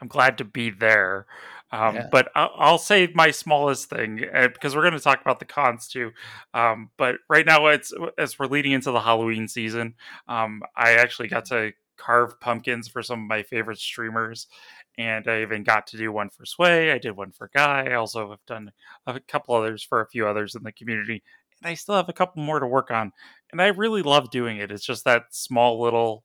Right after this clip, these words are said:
Speaker 1: artistic detail that I just really, really enjoy. So, um,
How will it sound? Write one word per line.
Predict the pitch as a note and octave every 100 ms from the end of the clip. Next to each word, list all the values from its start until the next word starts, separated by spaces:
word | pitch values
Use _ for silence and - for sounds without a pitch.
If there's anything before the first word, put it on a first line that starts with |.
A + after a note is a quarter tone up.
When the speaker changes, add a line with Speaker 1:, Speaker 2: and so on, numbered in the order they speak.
| _
Speaker 1:
artistic | C3 A#2 C#3 A#2 B2 -
detail | A#2 G#2+ A#2+ A2 G#2
that | G#2 G2 - _ - - - -
I | C3
just | A#2+ C3+ -
really, | A2 A2+ A2
really | G2+ A2 G2
enjoy. | F#2+ F#2 G#2 F#2+ F2+
So, | - G#2+ G2 F#2+ G2
um, | G2+ G2+ G2